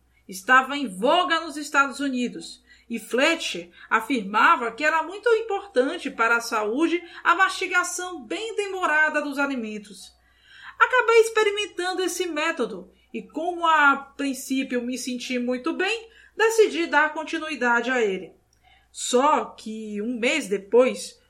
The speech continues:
comecei a perceber que, pouco a pouco, estava ficando debilitado e perdendo as minhas forças. Daí,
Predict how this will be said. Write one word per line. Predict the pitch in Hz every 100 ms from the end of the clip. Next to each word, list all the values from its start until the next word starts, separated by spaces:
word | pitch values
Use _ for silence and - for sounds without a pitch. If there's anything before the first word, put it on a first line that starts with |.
| _
comecei | 220 220 214 -
a | 269
perceber | 262 269 254 - 196 185 233 254 220 -
que, | - 233 226 214 196
pouco | - 415 -
a | 214
pouco, | 185 - 294 311 - 190
estava | - 262 277 294
ficando | 330 330 311 320
debilitado | 269 311 247 320 339 - 277 277 202 190 _ _ -
e |
perdendo | 330 381 302 196 262 359 294
as | 226
minhas | 240 233 -
forças. | 202 190 190 190 - - _ _ - - -
Daí, | 247 254 226 254 -